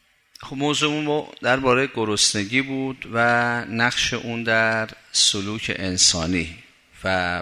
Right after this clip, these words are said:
بخش پرخوری و نقش اون در، اه، سقوط انسان و کندی سرعت انسان و آسیب‌هایی که به ما می‌زنن.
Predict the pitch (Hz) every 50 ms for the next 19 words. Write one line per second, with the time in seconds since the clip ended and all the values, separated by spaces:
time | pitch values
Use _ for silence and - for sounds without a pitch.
0 | - - - 104 101 - - 92 90 - - 90 87 87 87 - - 90 87 90
1 | 98 101 107 113 113 110 104 104 101 104 104 104 104 104 104 107 113 110 - -
2 | - - 113 - 110 107 107 101 104 104 104 104 104 101 117 - - _ _ -
3 | - - - - - - - - - _ - 269 - 98 95 95 95 92 92 90
4 | 82 60 - - - - - - 101 - - 120 117 113 - - - 80 82 85
5 | 85 87 - - - 90 80 80 78 90 90 - - - _ _ _ _ _ _
6 | _ _ _ - - 95 92 90 90 92 92 - - - 104 98 95 92 90 110
7 | 110 107 104 - - 101 98 92 - 98 - - 98 87 98 98 95 - - -
8 | 104 98 98 95 95 98 95 - - - - _ _ _ _ _ - _ - 101
9 | 98 98 98 98 - - 92 95 - - - 90 82 92 90 95 98 101 104 101
10 | 98 - - 110 101 101 101 98 104 104 101 101 101 101 98 98 98 98 98 98
11 | - - - - - _ _ _ - - - 95 95 95 95 98 98 92 87 -
12 | - 90 65 62 65 65